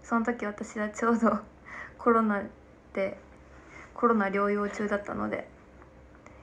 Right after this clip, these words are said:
そうなんです。初めてこの香川の、私香川でこうやって公演するの初？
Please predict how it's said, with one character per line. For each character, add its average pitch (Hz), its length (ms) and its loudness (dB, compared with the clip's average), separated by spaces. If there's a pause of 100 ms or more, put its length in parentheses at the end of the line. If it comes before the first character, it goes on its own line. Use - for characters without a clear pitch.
(680)
そ 113 80 -10
う 113 80 -8
な 110 100 -6
ん 110 100 -4
で - 120 -8
す。 - 80 -18 (1800)
初 233 240 2
め 208 140 6
て 196 280 -4 (420)
こ 214 120 -6
の 196 140 -6
香 220 200 -2
川 202 300 0
の、 190 200 -6 (680)
私 233 260 0
香 403 180 8
川 339 300 12
で 226 160 6
こ 247 140 4
う - 20 8
や 240 60 6
っ 240 80 -8
て 247 100 2
公 240 260 6
演 240 220 8
す 240 120 -6
る 240 160 2
の 202 360 0 (1900)
初？ - 500 -2